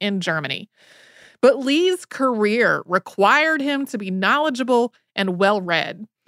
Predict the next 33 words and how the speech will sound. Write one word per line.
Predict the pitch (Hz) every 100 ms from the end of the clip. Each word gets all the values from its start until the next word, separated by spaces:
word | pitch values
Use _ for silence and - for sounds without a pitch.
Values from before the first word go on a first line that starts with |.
| _ _ -
The | -
training | - 277 320 294
program | 302 277 254 254
for | 233
new | 196 233
associates | 226 - 214 214 220 208 202
at | 180
the | 170
P | - 277
R | 277 262
firms | 247 240 226 226 226
that | -
he | 202 170
established | 165 - 214 226 226 -
during | 208 202
his | 202 202
career | - - 185 180 180 170
required | 165 - - 233 254 277 240
them | 240 233
to | -
read | 247 254 339 202
a | 151
broad | 175 208 254 269 277 247
range | 254 262 254
of | 262
newspapers | 214 233 220 185 160 - 147 -
and | 202
periodicals | 185 226 233 220 208 202 156 -
from | - 175 -
all | 185 302 302
over | 294 247
the | 233
world, | 214 233 226 220